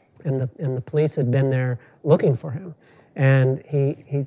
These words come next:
he was wondering why, and he told his coworkers, "Let me just run back down to Macon.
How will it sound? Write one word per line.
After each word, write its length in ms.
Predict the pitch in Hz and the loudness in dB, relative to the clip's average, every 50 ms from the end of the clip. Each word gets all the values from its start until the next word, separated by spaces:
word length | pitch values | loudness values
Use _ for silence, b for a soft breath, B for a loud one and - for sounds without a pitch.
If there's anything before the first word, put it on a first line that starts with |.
| - - | -6 -8
he 100 | 147 139 | -6 -4
was 200 | 139 139 123 131 | -2 -2 -2 -2
wondering 400 | 135 139 143 139 131 131 127 127 | -2 -2 0 0 0 -2 -2 -2
why, 320 | 123 131 135 135 139 135 | -2 0 0 0 0 0
and 80 | 131 127 | 0 -2
he 80 | 131 | -2
told 240 | 127 - - 143 139 | -4 -2 -2 -2 0
his 120 | 131 123 - | 0 -2 -2
coworkers, 800 | - - 143 143 139 139 131 120 - - 131 127 123 110 - - b b b b b b b b b b b b | -4 -2 0 0 0 0 0 -2 -2 -2 -2 0 -2 -2 -4 -8 b b b b b b b b b b b b
"Let 140 | b 147 143 | b 2 4
me 80 | 156 156 | 6 6
just 180 | 143 147 135 | 6 4 4
run 240 | - 143 143 143 143 | 4 4 4 4 6
back 240 | 139 135 131 127 - | 6 4 4 4 2
down 240 | - 135 131 135 127 | 2 2 2 4 2
to 60 | 127 | 2
Macon. 560 | 123 123 127 127 123 - - 127 123 123 117 | 2 2 2 2 2 2 2 2 2 2 0